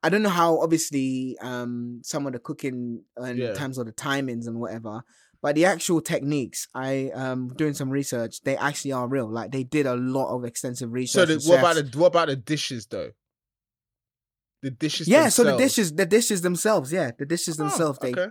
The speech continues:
Speaker 1: they, yeah. I mean, some of them, um,
Speaker 2: Some of them are quite
Speaker 1: obviously
Speaker 2: obvious. Some of them are
Speaker 1: Yeah,
Speaker 2: quite
Speaker 1: s-, yeah,
Speaker 2: obvious,
Speaker 1: some
Speaker 2: yeah.
Speaker 1: are o-, obvious, yeah. Some of them, obviously, they, um, what's it called? They, um, probably made up, but a, a lot of them,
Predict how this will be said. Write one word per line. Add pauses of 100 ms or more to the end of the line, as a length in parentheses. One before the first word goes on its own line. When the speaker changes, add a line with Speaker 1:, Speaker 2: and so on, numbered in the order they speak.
Speaker 1:
they,
yeah. (260)
I
mean,
some
of
them, (100)
um,
Speaker 2:
Some
of
them
are
quite
Speaker 1:
obviously
Speaker 2:
obvious.
Some
of
them
are
Speaker 1:
Yeah,
Speaker 2:
quite
Speaker 1:
s-,
yeah,
Speaker 2:
obvious,
Speaker 1:
some
Speaker 2:
yeah.
Speaker 1:
are (120)
o-,
obvious,
yeah. (340)
Some
of
them,
obviously,
they,
um,
what's
it
called?
They, (120)
um,
probably
made
up,
but (100)
a,
a
lot
of
them,